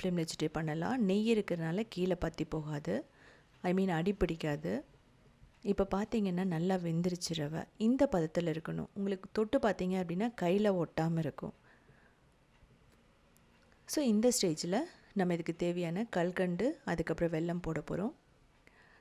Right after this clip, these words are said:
ரெண்டுமே வந்து பார்த்தீங்கன்னா, ஈக்குவலா போட்டுக்கோங்க. ஒரு கப் வெல்லம், ஒரு கப் கல்கண்டு போடலாம். இல்ல, ஸ்வீட் கொஞ்சம் குறைவா வேணும் அப்படின்னா, நீங்க வந்து ஒரு அரை கப் கல்கண்டு, அரை கப் வெல்லம் அப்படி கூட நீங்க போட்டு பண்ணலாம்.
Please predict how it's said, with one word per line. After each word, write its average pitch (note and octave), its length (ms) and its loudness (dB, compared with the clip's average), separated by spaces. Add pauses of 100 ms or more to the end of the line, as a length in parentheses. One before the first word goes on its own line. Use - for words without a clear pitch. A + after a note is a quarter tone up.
(100)
ரெண்டுமே C4 400 4
வந்து G3 280 2
பார்த்தீங்கன்னா, F3 520 -2
ஈக்குவலா F#3 240 0 (100)
போட்டுக்கோங்க. D#3+ 560 -4 (480)
ஒரு A3 300 6
கப் B3+ 200 0
வெல்லம், A#3 420 -2
ஒரு F#3 240 2
கப் F#3 160 -2
கல்கண்டு F3 420 -2
போடலாம். F3 460 -2 (100)
இல்ல, A3+ 480 4
ஸ்வீட் B3 320 -2
கொஞ்சம் G3 380 0
குறைவா G#3 320 2
வேணும் F3+ 420 0
அப்படின்னா, E3+ 300 -2 (440)
நீங்க G3 280 2
வந்து F3 320 0
ஒரு F#3+ 120 2
அரை E3+ 240 2
கப் F#3+ 280 -2
கல்கண்டு, E3+ 600 -2 (600)
அரை G3 300 4
கப் F#3+ 120 0
வெல்லம் E3+ 300 2
அப்படி G3+ 320 0
கூட G3+ 180 2
நீங்க F3+ 220 2
போட்டு D#3 300 -4
பண்ணலாம். D#3 420 -6